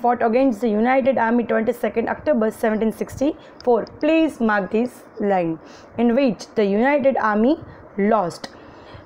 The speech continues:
ये जो वॉर है वो फाइट हुई थी उनके बीच में, उसमें यूनाइटेड आर्मी है वो हार चुकी थी। Thus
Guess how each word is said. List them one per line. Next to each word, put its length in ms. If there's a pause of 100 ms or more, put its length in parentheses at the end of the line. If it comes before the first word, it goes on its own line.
ये 200
जो 240 (1040)
वॉर 240
है 60
वो 180
फाइट 440
हुई 380 (100)
थी 60
उनके 260
बीच 240
में, 140
उसमें 360
यूनाइटेड 420
आर्मी 340
है 80
वो 120 (400)
हार 180
चुकी 260
थी। 120 (120)
Thus 240